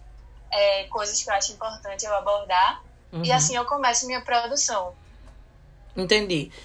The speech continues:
Speaker 2: Então, tu se-, tu tem um caderno que ele é focado pra redação?
Speaker 1: Tenho.
Speaker 2: Entendi.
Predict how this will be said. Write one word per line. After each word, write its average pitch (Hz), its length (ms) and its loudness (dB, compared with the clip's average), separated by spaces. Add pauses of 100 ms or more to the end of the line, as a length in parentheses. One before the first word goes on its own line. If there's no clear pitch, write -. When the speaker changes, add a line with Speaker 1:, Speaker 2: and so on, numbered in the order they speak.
(100)
Speaker 2:
Então, 208 380 4
tu 226 140 0
se-, 233 260 2
tu 208 120 -4
tem 233 180 6
um 254 80 6
caderno 214 600 8
que 233 100 2
ele 202 100 4
é 202 80 6
focado 196 640 8
pra 202 180 8
redação? 214 720 2 (1040)
Speaker 1:
Tenho. 185 340 -2 (380)
Speaker 2:
Entendi. 180 480 0